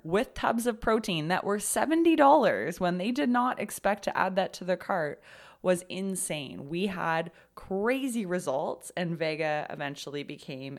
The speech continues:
a multi-million dollar company. <laughs> Um, and I'm sure, uh, many of you have tried their products before and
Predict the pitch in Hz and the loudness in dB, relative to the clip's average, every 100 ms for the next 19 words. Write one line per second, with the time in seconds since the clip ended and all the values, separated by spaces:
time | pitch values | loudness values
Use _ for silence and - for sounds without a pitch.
0 | - 143 147 139 135 - 135 139 - - | -12 -10 -8 -8 -8 -14 -14 -14 -16 -20
1 | _ - 170 190 285 370 240 196 156 151 | _ -12 -6 2 2 2 2 4 4 4
2 | 147 - 185 160 180 185 247 330 302 254 | -2 -4 -6 -2 -2 2 2 2 0 -2
3 | - 180 151 147 147 147 - - 147 143 | -2 0 0 -2 -6 -8 -4 0 0 0
4 | - - - _ - 139 143 151 151 143 | -6 -20 -20 _ -10 -8 -6 -6 -6 -8
5 | 139 135 139 156 165 - 175 175 160 156 | -10 -10 -8 -8 -12 -6 -4 -4 -6 -8
6 | - 156 156 - - 147 - 185 196 208 | -6 -6 -6 -10 -12 -12 -4 2 4 2
7 | 226 - - - _ - 170 160 156 156 | 0 -8 -20 -20 _ -10 -4 -2 -2 -2
8 | 151 156 160 | -4 -6 -10